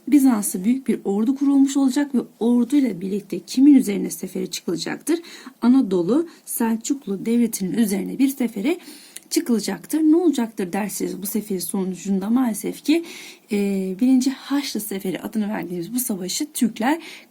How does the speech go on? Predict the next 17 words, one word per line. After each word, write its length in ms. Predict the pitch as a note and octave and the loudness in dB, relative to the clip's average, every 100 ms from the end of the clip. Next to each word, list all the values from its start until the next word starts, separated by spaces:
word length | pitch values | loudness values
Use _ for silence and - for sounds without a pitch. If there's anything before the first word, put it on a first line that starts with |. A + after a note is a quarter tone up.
| - | -4
kaybedecektir. 880 | A#3+ A#3+ F3 F#3 - - - - | 0 0 -2 -6 -8 -10 -10 -12
Yani 340 | F3+ A3 G#3 A#3+ | -8 -4 0 2
Anadolu 280 | A#3+ G#3+ G#3+ | 2 0 -2
Selçuklu 380 | - G3+ - | -4 -8 -6
Devleti 240 | - G3 G3 | -6 -4 -6
bu 40 | |
savaşı 500 | A3 G3 G3 - E4+ E4+ - - - | -4 -4 -2 -2 -2 -4 -16 -20 -8
kaybedecektir. 920 | A#3+ B3+ G3+ F3 D#3+ E3+ - E4+ E4+ - - - | -2 0 0 -4 -6 -12 -8 -8 -8 -12 -20 0
Neler 240 | B3+ D4+ F4+ | 4 6 6
olacaktır 560 | C#4+ G3 G#3+ G#3 G3 - | 2 -2 -6 -8 -10 -8
peki 300 | G3 - F#3 | -8 -8 -8
birinci 600 | G3+ G#3 G#3+ G#3 A3 A3 - _ | -4 0 0 0 -2 -4 -8 _
Haçlı 640 | - B3 A#3 - G3+ F3+ - | -8 -4 -2 -2 -4 -4 -6
Seferimizin 800 | - - G#3 A3 G3+ G3 F#3+ F3 | -8 -4 -4 -2 -2 -2 -2 -4
sonuçlarına 680 | E3 - F3 - - G#3 G#3 | -4 -6 -6 -6 -8 -8 -8
baktığımız 580 | G3 G3 G#3+ G3+ A#3+ G#3 | -8 -8 -4 2 2 2
zaman 360 | A3 G#3+ C#4 | -2 -4 -4